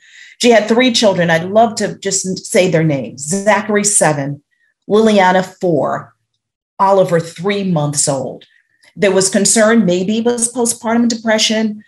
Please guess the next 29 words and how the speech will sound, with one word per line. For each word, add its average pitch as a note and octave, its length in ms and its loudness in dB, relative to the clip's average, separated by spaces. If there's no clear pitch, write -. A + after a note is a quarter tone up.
She F3 180 -4
had F3 220 0
been A#3 100 6
having A3 460 0
some G#3 240 0
mental G#3 580 2
health - 400 -4
challenges, G3+ 560 0
according G3 380 -4
to F#3+ 100 -4
her F#3+ 140 2
family, F3+ 680 0
and G#3+ 240 4
she'd G#3 280 -2
been F#3+ 100 0
having F3+ 340 0
financial F#3 840 0
issues. - 600 -6
Reports F#3 480 2
are F3 220 4
she E3+ 180 0
was E3+ 240 -4
behind F3 460 0
in D#3+ 160 2
rent E3 300 -2
more F3 200 2
than D#3 200 -2
five D#3+ 400 -4
grand. D3+ 520 -6